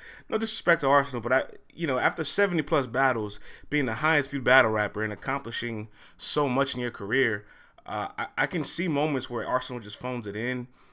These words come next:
or when Arsenal takes a loss, he doesn't really take a loss, and you'll see him again. Like, nothing's really that career damaging or altering for Arsenal. So I can see Arsenal taking his foot off the gas pedal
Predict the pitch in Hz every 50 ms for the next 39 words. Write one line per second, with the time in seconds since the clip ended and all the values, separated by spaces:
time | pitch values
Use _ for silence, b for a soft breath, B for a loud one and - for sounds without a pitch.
0 | b b - 110 107 101 107 107 95 120 131 - - 123 113 - 131 117 - 104
1 | 98 104 110 117 123 120 - - 98 92 113 110 117 110 107 101 107 113 113 110
2 | 107 92 - 117 110 - 90 92 95 98 113 117 110 - 101 101 104 104 - 113
3 | 113 107 101 92 92 101 107 110 110 113 B B B B B B - 101 98 101
4 | 117 123 120 - 123 117 107 113 123 113 113 107 113 110 - - _ _ - -
5 | - - - 104 104 110 113 113 110 113 110 110 110 107 104 110 104 101 92 98
6 | 104 107 107 - 127 120 - - 127 127 127 131 - 143 143 143 147 - b b
7 | b b b b b b - - - 101 95 92 82 95 110 - 123 110 - -
8 | 117 101 117 113 - - 113 110 - 127 107 104 101 95 - - 117 113 104 -
9 | 95 92 98 107 107 107 110 - - 110 110 110 107 104